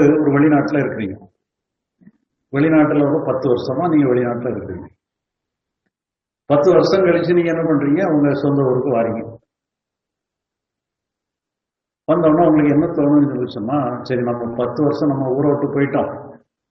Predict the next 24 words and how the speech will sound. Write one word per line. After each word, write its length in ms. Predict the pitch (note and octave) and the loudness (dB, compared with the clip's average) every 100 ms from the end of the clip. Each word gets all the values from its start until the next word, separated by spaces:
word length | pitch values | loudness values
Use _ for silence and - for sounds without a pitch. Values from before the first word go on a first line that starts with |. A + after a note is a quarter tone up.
| _ _ _ | _ _ _
பத்து 180 | A2+ A#2+ | -12 -4
வருஷம் 300 | A#2+ A#2+ D#3 | -4 -2 0
கழிச்சு 240 | C#3+ B2+ C3 | 0 0 -2
வந்திருக்கிறோம், 460 | B2 A#2+ A#2 - - - _ _ _ _ B2 | -4 -4 -6 -8 -12 -20 _ _ _ _ -10
நம்ம 100 | B2 | -8
பழைய 260 | B2 C3+ F#3 | -2 -2 0
நண்பர்கள்லாம் 600 | E3+ D#3 D#3 D3 D3+ D3+ | 0 0 2 2 2 2
எப்படி 180 | C3 D3+ | 0 0
இருக்காங்கன்னு 480 | D3 C#3 C3+ C3+ C3+ | 0 0 -2 -2 -4
தெரியலையே, 380 | C3+ B2+ C3 A2+ - - | -4 -4 -2 -2 -4 -10
கொஞ்சம் 260 | C#3+ C#3 C3 | 0 0 2
அவங்கள 220 | B2+ B2+ | -2 -4
பார்ப்போம்னு 640 | A#2+ B2 A#2+ B2 B2 B2 | -2 -4 -4 -6 -6 -10
சொல்லி 200 | - C3+ | -10 -8
வாரீங்க. 340 | A#2 G#2+ G2 G2 _ _ _ _ _ _ _ _ _ _ _ _ _ _ _ _ _ _ _ _ _ _ _ - | -8 -8 -12 -16 _ _ _ _ _ _ _ _ _ _ _ _ _ _ _ _ _ _ _ _ _ _ _ -12
அப்ப 120 | G3 F#3+ | -4 2
நீங்க 180 | F3 E3+ | 4 4
ஒரு 140 | D3+ | 4
நாள் 180 | D3+ D#3 | 4 4
வந்து 220 | D3+ C#3+ | 4 2
காலையில 360 | C#3+ C3 C3 C3+ | 2 2 2 0
நீங்க 200 | C3 B2+ | 0 -2
புறப்பட்டு 340 | B2+ A#2+ D#3+ | -2 -2 0
நல்லா 160 | C3+ | 0